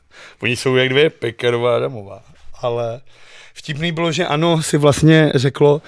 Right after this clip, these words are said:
že tam chce dát Karla Havlíčka. Což je vtipný, že tam nechtějí dát toho, vole, Radka Vondráčka, který to dělal, vole, jako Vodka. Že ho tam měli, vole, čtyři roky a teď jako řekli, že tam nechtějí Pekarovou Adamovou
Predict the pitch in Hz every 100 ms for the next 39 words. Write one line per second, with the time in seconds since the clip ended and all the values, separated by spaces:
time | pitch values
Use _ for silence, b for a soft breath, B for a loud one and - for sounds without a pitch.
0 | B B _ 113 160 139 185 175 - 160
1 | 156 156 156 - _ b b b _ -
2 | 170 160 143 123 - - - _ _ _
3 | _ B B - 151 - 175 185 165 180
4 | 180 - 180 175 165 170 165 160 175 165
5 | 156 - 165 165 214 - 185 - 147 131
6 | 135 131 110 120 139 - 127 127 - -
7 | b b b b b - 147 160 151 151
8 | 151 151 160 156 156 147 - - 143 -
9 | 135 135 156 143 120 147 147 131 110 -
10 | 170 175 170 175 170 175 165 175 175 175